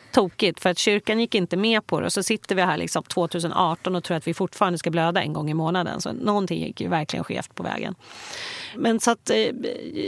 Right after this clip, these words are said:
jag tycker det är jätteviktigt att, att, eh, mår man bra av sin mens, tycker att det här är toppen, jag, jag vill ha mens eller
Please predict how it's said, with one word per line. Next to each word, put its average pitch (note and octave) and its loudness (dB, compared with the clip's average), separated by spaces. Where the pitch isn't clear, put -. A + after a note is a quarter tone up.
jag C4 4
tycker B3 0
det G#3+ 4
är G#3 4
jätteviktigt G3+ 0
att, - -2
att, - 0
eh, F#3+ 4
mår C#4 4
man C4+ 2
bra A3+ 6
av G#3+ 2
sin G3+ 0
mens, F#3+ 2
tycker G#3+ 0
att F3+ 0
det F#3+ 0
här E3 4
är D#3+ 0
toppen, A3 4
jag, G3+ 4
jag G3+ 4
vill B3 2
ha A3 2
mens G#3 0
eller E3+ 2